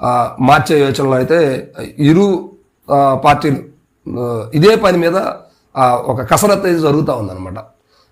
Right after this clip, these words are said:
So అందుకని చెప్పేసి ఆమంచి కృష్ణమోహన్ ఇప్పుడు,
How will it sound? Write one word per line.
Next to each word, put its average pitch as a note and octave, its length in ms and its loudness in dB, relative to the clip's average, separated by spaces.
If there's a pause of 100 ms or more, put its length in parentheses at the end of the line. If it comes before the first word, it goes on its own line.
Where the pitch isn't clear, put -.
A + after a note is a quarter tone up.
(120)
So C#4+ 60 8
అందుకని G3+ 600 2
చెప్పేసి F#3+ 720 -2 (280)
ఆమంచి G#3 360 2
కృష్ణమోహన్ G3 540 0
ఇప్పుడు, F3+ 520 0